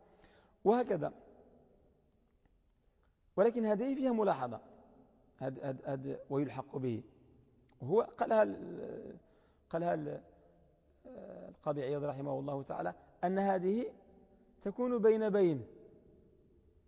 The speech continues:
تلحق بالضروري، المنكح والمشرب والملبس وكذا، أيضا وتلحق بالدين وتلحق بالمكتسب. يقول:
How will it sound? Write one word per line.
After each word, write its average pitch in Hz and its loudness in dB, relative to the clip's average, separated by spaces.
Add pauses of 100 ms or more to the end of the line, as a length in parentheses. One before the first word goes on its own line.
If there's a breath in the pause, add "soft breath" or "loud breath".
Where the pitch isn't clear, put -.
(1400)
تلحق 208 0
بالضروري، 185 6 (580)
المنكح 147 0
والمشرب 151 -2
والملبس 151 -2
وكذا، 151 -2 (840 soft breath)
أيضا 185 2
وتلحق 156 -6
بالدين 202 -4 (200)
وتلحق 160 -6
بالمكتسب. 208 0 (1300)
يقول: 226 2